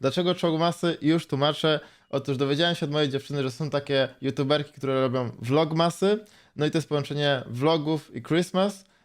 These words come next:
E, czyli tak, e, od początku grudnia do świąt robią takie vlogi. No ja vlogów nie będę robić, ale będę robić właśnie Czołgmasy. Już tłumaczę, o co będzie chodzić w tej serii. I też bardzo ważne, słuchajcie, dokładnie nie skipujcie,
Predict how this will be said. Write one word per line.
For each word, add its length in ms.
E, 240
czyli 280
tak, 280
e, 380
od 160
początku 420
grudnia 380
do 160
świąt 380
robią 280
takie 220
vlogi. 560
No 60
ja 120
vlogów 340
nie 100
będę 240
robić, 440
ale 220
będę 200
robić 240
właśnie 300
Czołgmasy. 640
Już 260
tłumaczę, 520
o 120
co 140
będzie 220
chodzić 240
w 40
tej 120
serii. 380
I 80
też 160
bardzo 300
ważne, 260
słuchajcie, 420
dokładnie 340
nie 120
skipujcie, 540